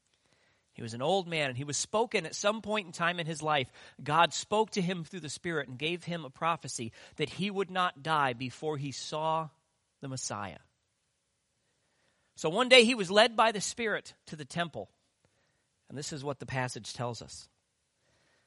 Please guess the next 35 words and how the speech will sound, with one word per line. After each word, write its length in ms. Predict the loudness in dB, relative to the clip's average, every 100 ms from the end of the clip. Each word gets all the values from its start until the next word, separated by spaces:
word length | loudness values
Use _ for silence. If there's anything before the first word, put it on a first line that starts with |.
| _
Starting 280 | -6 -4 -4
in 60 | -4
verse 180 | -4 -6
twenty-seven, 480 | -8 -6 -4 -4
it 80 | -4
says, 140 | -6 -6
"So 100 | -4
he 120 | -4
came 340 | 0 -2 0
by 100 | -4
the 80 | -4
Spirit 340 | -6 -2 -2
into 140 | -2 -6
the 120 | -4
temple, 380 | 0 0 0 -6 -10 -20 -20 _ _ _ _ _ _ -10
and 100 | -4
when 80 | -2
the 60 |
parents 400 | 2 8 8 6
brought 280 | 6 8 8
in 100 | 6
the 60 | 0
child 380 | 6 6 6
Jesus 560 | 2 -4 -4 -6 -8 -10 -16 _ _ _
to 100 | -6
do 140 | -4
for 140 | -2 0
him 160 | 0
according 320 | 0 0 0 -2
to 80 |
the 80 | -4
custom 320 | 0 0 0
of 40 | -2
the 120 | 2
law, 320 | 6 6 6